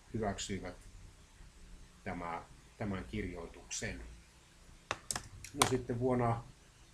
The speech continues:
oliko se tuhat yhdeksänsataakahdeksankymmentäyhdeksän tai tuhat yhdeksänsataayhdeksänkymmentä julkaistussa Suomi taisteli -kirjassa, ää, annettiin tällainen yleisluontoinen syy, että lähinnä arvovaltasyistä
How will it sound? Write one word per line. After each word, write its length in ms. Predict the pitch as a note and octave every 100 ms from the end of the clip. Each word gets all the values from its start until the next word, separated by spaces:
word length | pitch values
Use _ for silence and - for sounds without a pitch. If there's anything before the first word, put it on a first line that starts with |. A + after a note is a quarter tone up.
| - - - -
oliko 220 | F#2 G2+
se 120 | C#3+
tuhat 260 | C#3 C#3+ D3
yhdeksänsataakahdeksankymmentäyhdeksän 1400 | C#3+ C#3 - B2+ C3 B2+ A#2 A#2 - A#2 B2+ A2 A2+ G#2+
tai 160 | A2
tuhat 240 | - G#2+ A#2+
yhdeksänsataayhdeksänkymmentä 1120 | G#2+ G#2+ - A2+ G#2+ G#2 G2+ G2 G#2 G#2 A2+
julkaistussa 800 | G#2+ G#2 G#2+ G2+ - G2+ - G2+
Suomi 340 | A#2+ G#2+ G#2 - - -
taisteli 720 | B2 A#2 A#2 - G#2 G2 F#2 - - - - - - - - - -
-kirjassa, 800 | A#2 G#2+ G#2 G2 - A2+ G2+ - - - - - - - - - -
ää, 380 | G2+ F#2 F2 F2+ - - - -
annettiin 460 | A#2+ G2+ G#2 D#3+ D3+
tällainen 640 | D3+ C#3+ C3+ C3 B2+ A#2+ - - - - - - - B2+
yleisluontoinen 760 | B2 A#2 A2+ A#2 G#2+ A2 G#2
syy, 220 | - A2+
että 200 | G#2 A2
lähinnä 320 | A2 A2 G#2 G2
arvovaltasyistä 1300 | C#3 C3 A#2+ A#2 G#2 G2+ G2 - A#2 G2+ - -